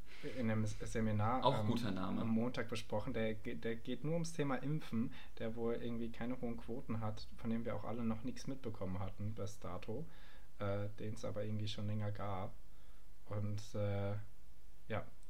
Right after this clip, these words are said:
Speaker 2: Ja, aber die Gelegenheit, die Gelegenheit hast, äh, hast du hoffentlich genutzt, um, um, um unseren Podcast hier zu promoten, oder? Also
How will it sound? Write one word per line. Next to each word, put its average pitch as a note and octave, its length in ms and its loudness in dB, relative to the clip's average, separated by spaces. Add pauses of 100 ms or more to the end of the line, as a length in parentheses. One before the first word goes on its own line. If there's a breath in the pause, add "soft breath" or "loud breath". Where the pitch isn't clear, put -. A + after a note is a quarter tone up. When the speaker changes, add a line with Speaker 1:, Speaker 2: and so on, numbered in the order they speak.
(220)
Speaker 2:
Ja, A2 80 2
aber G2+ 80 4
die G2+ 100 2
Gelegenheit, G#2 580 2
die G2 200 -2
Gelegenheit G2+ 340 0
hast, G2+ 200 0
äh, G2+ 300 0
hast G2+ 180 0
du G#2 40 -2
hoffentlich G2+ 340 0
genutzt, G2+ 440 0
um, F#2+ 260 0 (160)
um, A2 240 2 (100)
um G#2+ 140 2
unseren A2 320 4
Podcast - 400 0
hier G2+ 140 0
zu - 100 -2
promoten, G2 520 -2
oder? C3+ 260 0 (680 loud breath)
Also G2 320 0